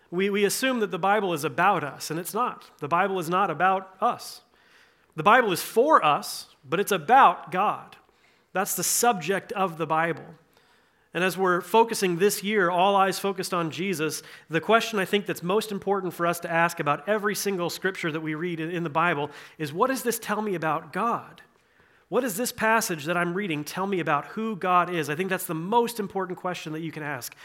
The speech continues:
when reading scripture. And when we do that for Jesus, we actually find him saying something very profound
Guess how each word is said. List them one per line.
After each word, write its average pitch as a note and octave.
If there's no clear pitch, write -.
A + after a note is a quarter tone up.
when D3
reading C#3+
scripture. C#3
And A3
when B3+
we A#3
do C#4+
that F3+
for G#3
Jesus, G#3+
we G#3+
actually A3
find A#3
him A3
saying A3+
something B3
very B3
profound A3+